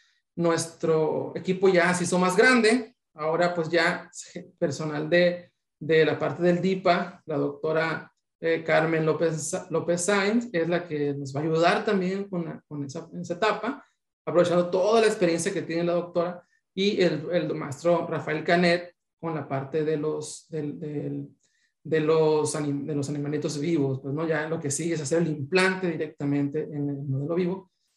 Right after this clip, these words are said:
Y obviamente que también personal de, de veterinaria, eh, también en la parte de una, un maestro de este, que se encargue de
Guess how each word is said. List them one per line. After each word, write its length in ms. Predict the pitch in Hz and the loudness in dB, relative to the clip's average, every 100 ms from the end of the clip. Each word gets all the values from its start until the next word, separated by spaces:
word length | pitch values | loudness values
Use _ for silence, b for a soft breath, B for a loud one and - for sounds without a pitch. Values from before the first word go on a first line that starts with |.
| _ _ - | _ _ -2
Y 220 | 214 - | -2 6
obviamente 680 | 196 202 196 190 185 202 196 | 8 8 8 4 4 2 4
que 440 | 196 196 214 - - | 4 6 4 -2 -6
también 520 | 160 156 160 165 - | -6 -2 -2 -2 0
personal 600 | 160 156 147 147 151 151 | 0 0 -4 -4 -4 -2
de, 360 | 160 156 156 _ _ _ b _ | 0 0 -4 _ _ _ b _
de 400 | - 165 156 156 151 | -4 2 4 4 4
veterinaria, 960 | 147 156 160 196 247 226 233 277 - _ _ _ _ _ _ | 4 4 4 6 6 8 6 4 -6 _ _ _ _ _ _
eh, 320 | 156 151 147 143 | -16 -12 -12 -8
también 760 | 143 139 160 220 262 214 170 175 | -6 -2 4 6 6 4 -4 -8
en 60 | 170 | -8
la 120 | - | -4
parte 560 | 156 156 - 175 - | -4 -4 0 0 0
de 240 | 160 156 156 | 0 0 0
una, 600 | 165 165 175 170 160 - _ _ - | -4 -2 0 -2 -4 -12 _ _ -6
un 360 | 170 170 175 180 | -2 -2 0 0
maestro 840 | 165 170 - 175 175 180 - - | 2 2 0 0 2 2 -2 -12
de 140 | 156 160 | -10 -8
este, 280 | - - | -8 -12
que 120 | - 143 | -10 -6
se 100 | 151 | -6
encargue 560 | 143 160 151 160 160 | -4 -4 -2 -2 -4
de 480 | 165 156 156 156 | -4 -2 -2 -4